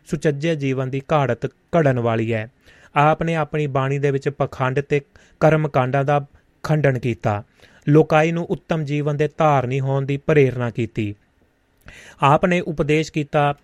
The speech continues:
ਕਿ ਮੂਰਤੀ ਪੂਜਾ, ਬੁੱਤ ਪੂਜਾ, ਤੀਰਥ ਯਾਤਰਾ ਜਾਂ ਸਮਾਧੀਆਂ ਦੇ ਨਾਲ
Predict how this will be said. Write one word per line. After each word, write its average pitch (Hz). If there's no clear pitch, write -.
ਕਿ 180
ਮੂਰਤੀ 147
ਪੂਜਾ, 131
ਬੁੱਤ 160
ਪੂਜਾ, 127
ਤੀਰਥ 175
ਯਾਤਰਾ 123
ਜਾਂ 156
ਸਮਾਧੀਆਂ 143
ਦੇ 143
ਨਾਲ 139